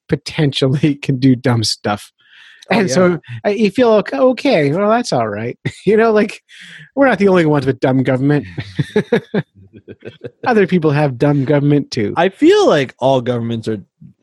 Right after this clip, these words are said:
Speaker 2: are dumb.
Speaker 1: They
Speaker 2: Like, they
Speaker 1: are,
Speaker 2: make
Speaker 1: but
Speaker 2: dumb decisions, right?
Speaker 1: Yeah.
Speaker 2: Some
Speaker 1: Uh,
Speaker 2: more than others.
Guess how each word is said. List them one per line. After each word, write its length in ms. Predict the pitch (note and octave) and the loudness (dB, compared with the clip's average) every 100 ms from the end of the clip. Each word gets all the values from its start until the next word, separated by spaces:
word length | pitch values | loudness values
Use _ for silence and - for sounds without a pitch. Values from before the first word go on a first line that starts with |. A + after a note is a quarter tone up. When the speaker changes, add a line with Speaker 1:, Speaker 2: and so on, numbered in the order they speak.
| - | -6
Speaker 2:
are 140 | A2 | -6
dumb. 340 | G2+ A2 F#2 _ _ _ _ _ _ | -4 -6 -6 _ _ _ _ _ _
Speaker 1:
They 160 | A#3 B3 | 0 2
Speaker 2:
Like, 80 | |
they 40 | C4 | 2
Speaker 1:
are, 280 | C4 B3+ G#3 | 2 2 0
Speaker 2:
make 100 | F3+ | 0
Speaker 1:
but 80 | F#3 | -2
Speaker 2:
dumb 120 | C3+ | -2
decisions, 720 | C3 - A2 E2+ C2 - - _ | -12 -10 -10 -10 -18 -20 -20 _
right? 160 | D4+ E4 | 0 0
Speaker 1:
Yeah. 220 | C#4+ A#3+ G#3+ _ _ _ - | 0 -2 -8 _ _ _ -8
Speaker 2:
Some 280 | - A#3 A#3+ | 0 0 2
Speaker 1:
Uh, 60 | |
Speaker 2:
more 120 | A3 G3 - | 0 0 -4
than 120 | E3 | -2
others. 500 | C3+ A#2 E3+ - - | -2 -2 -4 -8 -20